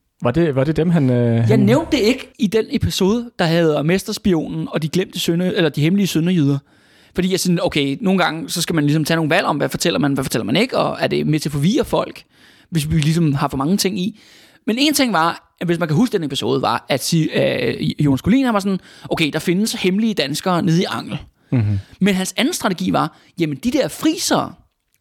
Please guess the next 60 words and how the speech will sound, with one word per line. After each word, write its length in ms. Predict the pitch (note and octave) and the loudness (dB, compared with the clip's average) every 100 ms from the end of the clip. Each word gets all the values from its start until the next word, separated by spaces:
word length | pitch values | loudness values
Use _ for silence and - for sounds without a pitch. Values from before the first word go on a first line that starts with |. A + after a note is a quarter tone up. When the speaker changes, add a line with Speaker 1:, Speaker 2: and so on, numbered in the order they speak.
| _ | _
Speaker 2:
som 160 | - F3 | -6 -4
stadigvæk 420 | - B3 E4 F#3+ | 0 0 2 -2
fandtes 380 | - D3 G#3+ A3+ | 0 -2 -2 -4
i 140 | C#4 | -2
Slesvig 460 | A3 F#3 G3 - E3 | 0 0 -2 -2 -2
på 60 | - | -4
daværende 220 | C#3 C#3 | -6 -8
tidspunkt, 240 | - D3 - - - | -6 -6 -10 -16 -4
jamen 140 | C#3+ | -2
de 100 | D#3+ | 0
ville 140 | F#3+ G#3 | 2 0
alle 120 | F3 | 2
sammen 140 | G#3+ | 2
hellere 140 | G3 A#3+ | 2 2
stemme 180 | B3 A#3+ | 0 0
dansk. 400 | C4+ - - - _ _ - | 0 -4 -12 -20 _ _ -2
Og 0 | |
det 80 | |
Speaker 1:
Så 80 | - | 2
Speaker 2:
var 60 | C#3+ | 4
Speaker 1:
han 80 | E3 | 4
havde, 120 | D#3+ | 2
så 100 | C#3 | 2
han, 180 | D3+ F3 | 2 4
han 140 | D#3+ | 4
havde 120 | E3 D#3 | 4 2
taget 180 | C#3 | 0
dem 100 | C3+ | 2
med 120 | C#3+ C3+ | 2 2
i 40 | |
ligningen? 400 | B2 C3+ B2+ A2+ | 2 2 2 0
Speaker 2:
Han 140 | - C#4+ | 0 2
havde 100 | C#4+ | 2
taget 140 | B3+ | 2
dem 80 | A#3 | 2
med 100 | A#3+ | 2
i 40 | |
ligningen, 400 | A3 A3+ A3+ G#3 - | 2 2 2 -2 0
og, 300 | F3+ D#3+ D#3 - | 0 2 0 0
og, 180 | F3+ - | -2 -2
og 140 | E3+ | 0
det 80 | F#3 | 2
var 60 | F3 | 4
også 220 | E3+ G3 | 2 2
meget 180 | A#3 A3+ | 0 2
sjovt, 240 | A3+ - | 0 2
han, 80 | G#3 | 2
hvor 120 | F#3+ | 2
han 260 | F3+ F3+ - | 2 0 -2
synes 260 | - A#3+ B3 | 0 2 2
jo, 100 | F#3 | 0
at, 240 | D3 B2 - - - - | 0 -4 -6 -20 -20 -8
at 120 | - | -8
tyskere, 560 | - C#4 C#4+ C4+ F3+ C#3 - | -2 -2 0 0 0 -2 -4
altså 140 | - | -6
tysksprogede, 640 | - B3+ - E3+ D#3+ D3 A3 | -2 -2 0 0 0 0 0
de 120 | A#3 | 0
skulle 200 | B3+ G3+ | 2 2
jo 160 | D3+ - | 2 2
undertrykkes. 600 | E3 A3 A#2+ - - | -2 -2 -8 -8 -14